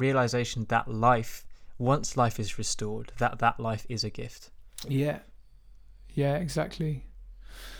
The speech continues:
Speaker 2: Yeah, that moment of exploding out of, uh, exploding out of the darkness, or,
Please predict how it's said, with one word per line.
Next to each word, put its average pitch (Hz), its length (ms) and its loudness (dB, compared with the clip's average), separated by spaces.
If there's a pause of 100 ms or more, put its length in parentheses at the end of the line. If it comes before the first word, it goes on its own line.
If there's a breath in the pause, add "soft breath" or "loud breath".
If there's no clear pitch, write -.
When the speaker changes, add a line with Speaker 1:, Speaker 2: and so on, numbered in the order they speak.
(360 loud breath)
Speaker 2:
Yeah, 196 340 12
that 180 240 10
moment 175 340 8
of 156 100 4
exploding 165 680 4
out 165 260 4
of, 147 220 4
uh, 151 280 8 (240)
exploding 170 460 0
out 175 160 2
of 156 60 2
the 143 60 2
darkness, 165 560 4
or, 143 120 4